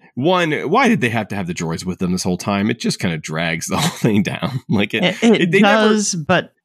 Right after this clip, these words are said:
Speaker 2: it's because they didn't have leave to g-, put in any other characters at that point.
Speaker 1: It's tr-, <laughs> that's true.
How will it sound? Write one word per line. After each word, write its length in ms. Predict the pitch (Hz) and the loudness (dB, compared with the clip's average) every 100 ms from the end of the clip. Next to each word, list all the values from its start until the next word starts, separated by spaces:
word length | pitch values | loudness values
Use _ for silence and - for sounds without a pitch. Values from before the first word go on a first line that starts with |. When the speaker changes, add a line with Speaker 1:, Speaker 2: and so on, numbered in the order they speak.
| - | 0
Speaker 2:
it's 340 | 190 196 - | 2 2 0
because 640 | 165 196 - - 185 175 - | 2 2 2 2 2 2 2
they 180 | 170 170 | 2 4
didn't 220 | 170 147 | 4 2
have 360 | - 165 160 | 0 2 2
leave 440 | 143 160 175 175 170 | 2 4 6 4 2
to 120 | 190 | -2
g-, 240 | 147 147 _ | -2 -4 _
put 160 | - 175 | 0 2
in 180 | 160 175 | 4 6
any 220 | 170 175 | 6 4
other 160 | 175 | 2
characters 600 | 170 185 233 - 135 123 | 2 0 -2 0 0 0
at 80 | 95 | -2
that 240 | 107 104 - | 0 -2 0
point. 340 | 139 127 113 | 0 2 0
Speaker 1:
It's 160 | 123 - | -2 -2
tr-, 180 | - 117 | -4 -6
<laughs> 0 | |
that's 360 | - - 156 | -8 -6 -4
true. 200 | - 85 | -2 -4